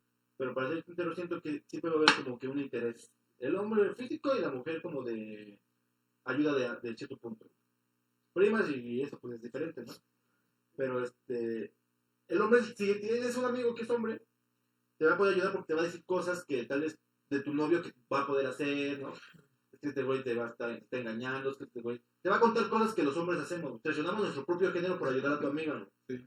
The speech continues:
Speaker 1: O sea, este güey te está haciendo así, güey. Obvio, no acusamos, por todo le damos las, este, la facilidad para que, pues, no caigan en sus cosas. Cosas que las mujeres no van a saber porque, pues, es de su género, güey.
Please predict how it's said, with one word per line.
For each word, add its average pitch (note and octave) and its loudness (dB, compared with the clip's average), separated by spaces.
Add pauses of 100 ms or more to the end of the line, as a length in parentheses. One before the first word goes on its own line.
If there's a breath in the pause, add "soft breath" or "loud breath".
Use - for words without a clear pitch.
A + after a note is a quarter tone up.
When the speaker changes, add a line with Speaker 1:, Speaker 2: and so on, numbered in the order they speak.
(140)
Speaker 1:
O - -20
sea, C3 -6
este D3 -4
güey D#3 -2
te C#3+ -8
está - -10
haciendo C#3+ -8
así, D3 -2
güey. A2 -8 (500)
Obvio, G#3 6
no G#3 4
acusamos, G#3+ 2
por - -12
todo F3 -2
le C3 -2
damos D3 -2
las, B2 -8 (160)
este, G#2 -8 (640)
la B2 -6
facilidad C3 -2
para C3+ -2
que, G#2+ -10 (320)
pues, - -16
no C3 -4
caigan C3+ 0
en A2+ -8
sus - -20 (340)
cosas. F3+ -8
Cosas F3 2
que F3 2
las D#3+ 4
mujeres F#3 0
no G3 2
van G3 2
a F3 -2
saber F#3 2
porque, - -8
pues, D3+ -4
es - -10
de - -4
su C#3+ -8
género, F3+ -4
güey. A2 -12